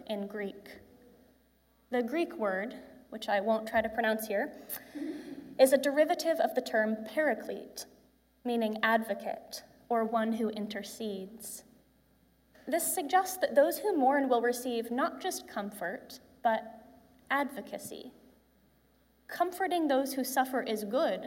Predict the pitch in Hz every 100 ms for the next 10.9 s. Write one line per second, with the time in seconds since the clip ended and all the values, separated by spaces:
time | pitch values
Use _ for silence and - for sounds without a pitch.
0 | 247 - 233 226 240 240 247 208 285 208
1 | - - - - - - - _ - 247
2 | 233 277 262 254 262 269 240 - 220 220
3 | - 196 - - - - - _ _ _
4 | _ _ _ - - 262 262 - 240 -
5 | - - 277 285 247 220 - - - -
6 | - 226 220 226 226 240 233 233 220 220
7 | 214 214 - 277 208 - - - - -
8 | - _ - 262 262 285 - 247 302 277
9 | 302 269 226 226 226 233 226 226 226 208
10 | 208 220 208 208 220 285 - -